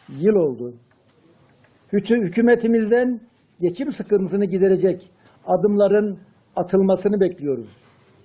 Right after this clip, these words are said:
Gelir, gel-, gelirde adaletin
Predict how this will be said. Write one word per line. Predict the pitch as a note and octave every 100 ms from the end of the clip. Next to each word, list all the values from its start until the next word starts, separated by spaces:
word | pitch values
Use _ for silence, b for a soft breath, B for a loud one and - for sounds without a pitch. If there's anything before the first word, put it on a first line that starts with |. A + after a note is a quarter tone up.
| _ _ _ b b b b _ - -
Gelir, | F3+ G3 C4+ B3+
gel-, | - G3 A3 - - - _ _ - - _ - - E3+
gelirde | F3+ G#3 A#3+ A#3+
adaletin | A#3+ G3+ G#3+ G#3+ G#3+ G#3 G#3 G#3+